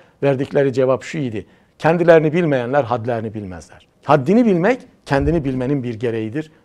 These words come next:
bir sonucudur. Zaten kendinizi biliyorsanız haddinizi de bilmeye başlarsınız. Öyleyse bu kendini bilme, kendi cevizinin kabuğunu kırma hadisesi başarı için çok önemli bir metottur.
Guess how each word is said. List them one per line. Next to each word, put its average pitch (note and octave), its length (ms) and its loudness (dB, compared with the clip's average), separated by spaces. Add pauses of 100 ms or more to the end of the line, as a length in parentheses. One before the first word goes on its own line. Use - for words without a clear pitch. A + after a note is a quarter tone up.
bir A#2+ 80 -6
sonucudur. G#2+ 560 -10 (280)
Zaten E3 380 6
kendinizi C#3+ 500 0
biliyorsanız F3 600 -2 (240)
haddinizi C#3 480 -2
de B2+ 120 0
bilmeye G#2 360 -8
başlarsınız. - 680 -16 (300)
Öyleyse D#3+ 580 2 (260)
bu - 80 -2
kendini G3 440 4
bilme, D3 340 0 (200)
kendi G#3 300 2
cevizinin F#3+ 420 6
kabuğunu F3 400 2
kırma F3+ 280 4
hadisesi C#3 600 4 (360)
başarı D3+ 420 6
için G#3 220 0
çok A3+ 180 0
önemli F3 300 0
bir D#3 60 -2
metottur. C#3 640 -4